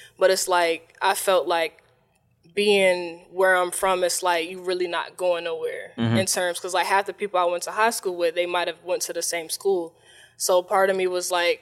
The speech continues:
Speaker 1: you know, but at the end of the day, it was about, shoot, money, the scholarships.
Speaker 2: Yeah, yeah, yeah.
Speaker 1: Go where the money go. I said, "Call me a monarch." So,
Speaker 2: <laughs>
Speaker 1: you know, and it, but it was, but looking back at it, it's like I was exactly where I was supposed to be. 'Cause I
Speaker 2: Yeah.
Speaker 1: do believe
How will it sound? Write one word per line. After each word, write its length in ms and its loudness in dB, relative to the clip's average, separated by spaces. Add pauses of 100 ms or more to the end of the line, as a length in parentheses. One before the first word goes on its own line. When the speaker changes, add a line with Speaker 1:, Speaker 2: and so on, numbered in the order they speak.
Speaker 1:
you 120 -4
know, 420 -2 (440)
but 300 4 (300)
at 80 4
the 60 4
end 100 2
of 80 0
the 80 0
day, 240 4
it 80 2
was 140 0
about, 480 0
shoot, 380 -6 (320)
money, 460 -4
the 80 -16
scholarships. 560 0
Speaker 2:
Yeah, 460 2
yeah, 320 -2
yeah. 40 -4
Speaker 1:
Go 160 4
where 100 6
the 60 4
money 240 6
go. 240 2
I 80 -8
said, 200 -4
"Call 200 2
me 120 2
a 40 2
monarch." 380 2 (220)
So, 320 2
Speaker 2:
<laughs> 760 2
Speaker 1:
you 140 4
know, 180 8
and 140 8
it, 120 8
but 220 8
it 100 10
was, 280 6
but 320 4
looking 380 2
back 280 4
at 180 8
it, 180 4
it's 200 -2
like 140 4
I 80 6
was 180 2
exactly 420 0
where 160 2
I 60 2
was 120 -2
supposed 340 -2
to 60 -14
be. 220 -8
'Cause 160 -8
I 140 6
Speaker 2:
Yeah. 80 0
Speaker 1:
do 100 2
believe 520 0